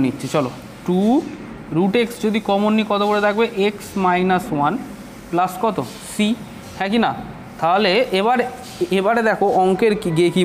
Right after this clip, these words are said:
বলেছে, যখন ওয়াই বারো, যখন ওয়াই বারো, এক্স কত বলো তো? চার, মানে কত? যখন ওয়াই বারো, এক্স কত? চার। তাহলে এখানে বসিয়ে দাও টু,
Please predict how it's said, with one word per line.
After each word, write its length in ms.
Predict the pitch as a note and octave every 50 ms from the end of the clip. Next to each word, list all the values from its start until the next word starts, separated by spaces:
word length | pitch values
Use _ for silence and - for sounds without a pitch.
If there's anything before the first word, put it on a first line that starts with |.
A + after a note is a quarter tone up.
| D#3+ D3+
বলেছে, 260 | D3 C#3 B2 C3 A#2+ A#2 - - - - - - - C3+ C3 F3+
যখন 360 | G3+ G3+ - - C#4+ D#4 D#4 D#4 - - F#3 F#3+
ওয়াই 300 | G3 G#3 A#3 B3 C4+ C#4+ C#4+ C#4+ A#3+ E3+ D3+
বারো, 300 | D#3 D#3 E3 E3+ F3+ E3+ C#3+ A#2+ - - C#3 B2 - E3
যখন 400 | F3 F3+ F3 - A#3+ B3 C4+ C4+ B3 G#3
ওয়াই 200 | F#3 F#3+ G3 A3 A#3 G3+ G3+
বারো, 180 | G3+ G3 G#3 G#3 G3 F#3+ G3+
এক্স 160 | G3 - - - -
কত 140 | C4 C#4 C#4 C4+ F3+ - - - - - - - - - E3
বলো 160 | F3 F#3+ G#3 A3
তো? 40 | C#4+ E4+ - - - - -
চার, 220 | - D#3+ C#3+ C3+ B2 - - - - - - - - - - E3
মানে 140 | F#3 G#3 A3 G#3+ A3
কত? 120 | G#3 A3+ C4 C4+ - - - - - - - - - - - - - - - - - - - - - - - - - D3 D3+ F3
যখন 320 | F#3 F#3 - C4+ C#4+ D4 C#4 - F#3 F#3
ওয়াই 200 | F#3 G3+ G#3 A3+ A3 G#3
বারো, 160 | A3+ A#3+ B3+ B3 A#3 A#3
এক্স 140 | A#3 - - -
কত? 140 | C#4+ C#4+ A#3+ D#3+ B2+ - - - - - - - -
চার। 200 | G3+ E3 C#3+ B2 - - - - - - -
তাহলে 200 | - E3 F3 F#3+ - - G3 G3
এখানে 200 | F#3+ G#3+ A3 G#3 F#3+
বসিয়ে 260 | G3+ G3 - A3 F#3+ D3
দাও 100 | B2+ B2 - - - - - - -
টু, 120 | A#3+ A#3